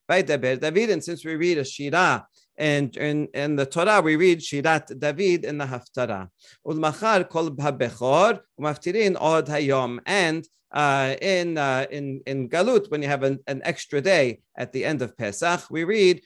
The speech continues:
"Kol HaBechor," from Devarim fifteen, and the Haftarah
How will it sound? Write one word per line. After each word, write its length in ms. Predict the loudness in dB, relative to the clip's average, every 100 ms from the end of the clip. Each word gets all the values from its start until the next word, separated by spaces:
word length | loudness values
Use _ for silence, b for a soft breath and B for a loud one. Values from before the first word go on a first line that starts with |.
| b
"Kol 220 | -2 0
HaBechor," 500 | 0 -2 0 0 0 -2
from 160 | -10
Devarim 420 | -6 -6 -6 -6
fifteen, 600 | -12 -10 -2 0 2 0 -4 b b
and 440 | 0 2 2 0
the 320 | -4 -6 0 0
Haftarah 720 | 0 -2 0 4 4 4